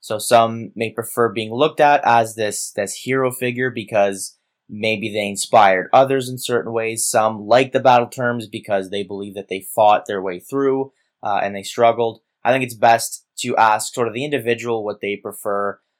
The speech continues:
why they prefer it, and it's just best to be sort of proactive when looking at sort of an outsider perspective. Better be proactive rather than reactive to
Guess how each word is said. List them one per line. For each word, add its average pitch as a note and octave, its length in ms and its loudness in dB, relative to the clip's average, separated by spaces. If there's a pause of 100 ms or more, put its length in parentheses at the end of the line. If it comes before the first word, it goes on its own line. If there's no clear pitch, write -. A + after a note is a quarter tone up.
(120)
why A2 340 4
they A2 120 -4
prefer A2 500 -4
it, G#2+ 260 -6
and G#2+ 340 -4
it's A2+ 200 -4
just A#2 200 -8
best A2+ 280 2
to A2+ 60 -14
be G#2+ 140 -10
sort G#2+ 220 -6
of G#2 100 -14
proactive G#2 720 0
when G#2+ 280 -8
looking G#2 360 -12
at G2 260 -8
sort G2+ 180 -8
of F#2+ 60 -12
an G#2 80 -8
outsider B2+ 460 0
perspective. G2 720 -6 (400)
Better B2+ 400 2
be A#2+ 200 -4
proactive A2+ 640 2
rather G#2+ 280 0
than G2+ 220 -20
reactive G#2+ 800 -4 (400)
to B2 460 -6